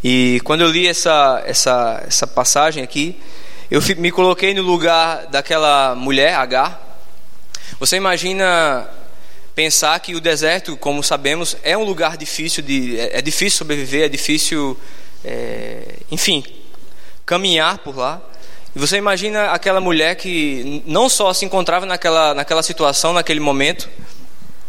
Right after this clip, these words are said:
como além de ir para estar no deserto, ela, ela, ela não estava sozinha. Ela estava levando um filho. Então você imagina a angústia daquela mãe de se encontrar naquela situação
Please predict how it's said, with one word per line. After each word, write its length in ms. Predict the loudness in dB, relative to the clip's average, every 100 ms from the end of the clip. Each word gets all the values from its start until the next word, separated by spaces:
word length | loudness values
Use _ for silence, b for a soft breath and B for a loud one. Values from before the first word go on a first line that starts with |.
| -4 B B 0
como 200 | 2 2
além 300 | 4 2 2
de 80 |
ir 200 | 2 2 2
para 220 | 0 0
estar 360 | 0 2 2
no 80 | 0
deserto, 560 | 0 2 2 0 2 2
ela, 160 | 2
ela, 160 | 2 0 2
ela 140 | 2
não 80 | 2
estava 240 | 2 2 2
sozinha. 500 | 0 0 0 -2 -2 -4 -4 -4 -4 B B B B
Ela 80 | -2
estava 220 | 0 2
levando 320 | 2 0 0 0
um 40 |
filho. 400 | 0 0 2 0 -2 -4 -4 -4 -4 B B B B B
Então 180 | 0 2
você 160 | 2
imagina 460 | 2 2 0 0 0
a 20 |
angústia 420 | 0 4 4 4
daquela 360 | 2 2 4 4
mãe 400 | 4 2 2 -2 B B -2
de 80 | 0
se 140 | 2
encontrar 340 | 2 2 2
naquela 360 | 0 0 0 0
situação 720 | -2 2 2 4 2 2 0